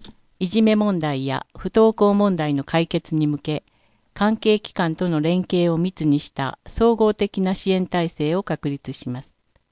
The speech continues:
地域と一体となった子どもたちの安全確保に努め、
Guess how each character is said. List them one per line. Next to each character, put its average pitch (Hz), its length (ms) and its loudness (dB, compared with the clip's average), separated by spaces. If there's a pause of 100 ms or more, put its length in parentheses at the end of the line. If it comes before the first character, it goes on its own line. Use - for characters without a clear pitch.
(720)
地 254 180 2
域 - 160 -6
と 165 140 0
一 156 60 -2
体 214 260 0
と 202 140 -4
な 190 140 0
っ - 40 -8 (100)
た 135 280 -4
子 185 140 -4
ど 214 100 2
も 220 100 2
た 185 140 0
ち - 160 -2
の 147 100 2
安 190 160 0
全 185 240 -2
確 190 280 -6
保 170 120 -4
に 143 120 -2
努 - 280 -8
め、 139 220 -4